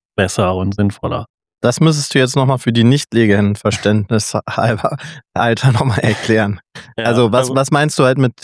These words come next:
Speaker 2: zwei Gruppen?
Speaker 1: Ähm, genau, zwei Altersgruppen. Also der Stall ist, das Gebäude ist komplett in der Mitte durch eine Wand getrennt.
Speaker 2: Okay.
Speaker 1: Aber durch die Türen und auch durch Förderbänder, Eierbinder, Futterschnecken et cetera sind die Ställe irgendwie doch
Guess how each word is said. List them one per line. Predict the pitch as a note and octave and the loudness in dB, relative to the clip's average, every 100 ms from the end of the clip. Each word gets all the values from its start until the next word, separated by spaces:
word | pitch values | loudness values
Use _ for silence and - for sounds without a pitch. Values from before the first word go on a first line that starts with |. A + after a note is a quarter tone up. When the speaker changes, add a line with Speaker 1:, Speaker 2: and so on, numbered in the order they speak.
| - | -14
Speaker 2:
zwei | - - A2+ | -4 -2 0
Gruppen? | B2+ D#3 F#2 E2+ _ _ _ _ | 0 -2 -4 -6 _ _ _ _
Speaker 1:
Ähm, | C#3+ C3+ B2 A#2+ A2+ A#2 C3+ | -4 0 2 4 4 2 2
genau, | B2+ - | 0 0
zwei | - C3 | 0 0
Altersgruppen. | B2+ A2+ G#2 G#2+ G#2+ | 0 0 -2 -4 0
Also | G#2+ A2+ | 0 2
der | A2+ | 0
Stall | - A#2 B2 | 0 0 2
ist, | A#2+ - A2+ | 0 0 -4
das | G#2 | -2
Gebäude | - A2+ B2+ B2+ | -2 2 2 2
ist | A2+ | -2
komplett | - G#2+ - B2+ | -2 -2 0 0
in | C#3+ | 2
der | A#2+ A#2 | 2 4
Mitte | A#2 A#2+ | 2 2
durch | A2+ G#2 | 0 2
eine | A2+ | 2
Wand | G#2+ G#2+ | 2 0
getrennt. | A2+ A2+ - B2+ F3 - | -2 -4 -2 0 0 -4
Speaker 2:
Okay. | G#2+ - C#3 - _ | -6 0 0 -2 _
Speaker 1:
Aber | A2 A2 | 0 0
durch | A2 A2 A2 - | 2 2 0 -2
die | A2+ | -4
Türen | - B2+ C3 C3 C#3 | 0 2 4 4 2
und | A#2+ A#2 | 2 2
auch | G#2+ G#2 | 0 0
durch | A#2 G#2+ | -2 -4
Förderbänder, | - A2+ A#2 A2 G#2+ G#2+ G#2 G2 | 0 2 2 2 2 2 2 0
Eierbinder, | A#2 A2+ A2+ A2+ A2 G#2+ G#2 | 0 2 2 2 4 4 2
Futterschnecken | - C3 A#2+ A2+ A2 G2+ G#2+ | 0 0 0 -2 -2 -2 0
et | G2+ | -2
cetera | - A#2 G2+ G2+ G#2 | -2 -2 0 2 2
sind | A2 A2 - | 2 0 0
die | A2+ A2 A2+ | 2 2 -2
Ställe | - A#2 A2 A#2 | -4 0 2 2
irgendwie | A#2+ A#2+ G#2+ A2+ | 4 4 4 2
doch | A2 A#2 | 2 0